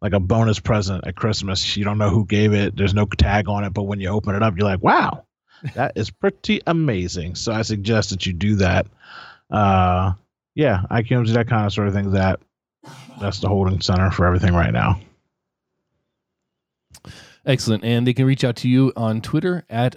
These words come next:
Speaker 2: odocta. That's O H D O C T A H, because w-, why not, right?
Speaker 1: Yeah, yeah, Twitter. Yeah, that. See, self-promotion. I'm on Facebook, too. I want inter-, just, just, I'm on the internet. Google me, uh, Google <laughs> Owen J J Stone,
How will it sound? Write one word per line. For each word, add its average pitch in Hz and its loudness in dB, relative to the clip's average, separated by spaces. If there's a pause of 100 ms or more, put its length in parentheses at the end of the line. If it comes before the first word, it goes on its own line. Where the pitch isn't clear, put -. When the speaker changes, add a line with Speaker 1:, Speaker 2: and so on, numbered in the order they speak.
(160)
Speaker 2:
odocta. 117 0
That's 90 -4
O 110 0
H 113 -2
D 131 0
O 131 6
C 131 0
T 151 0
A 113 2 (100)
H, 92 -6
because 90 -4 (480)
w-, - -16
why 101 -2
not, 85 -2
right? 87 -2 (300)
Speaker 1:
Yeah, 143 4
yeah, 104 4
Twitter. 110 2 (260)
Yeah, 104 2
that. 95 0
See, 110 4
self-promotion. 110 0
I'm 123 0
on 127 4
Facebook, 110 0
too. 113 0
I - 0
want 113 0
inter-, 101 -4 (300)
just, 170 2
just, 165 2
I'm 156 4
on 139 4
the 87 0
internet. 82 -4
Google 113 2
me, 107 2 (400)
uh, 98 0
Google 101 2
<laughs> - 2
Owen 107 4
J 101 4
J 98 2
Stone, 92 2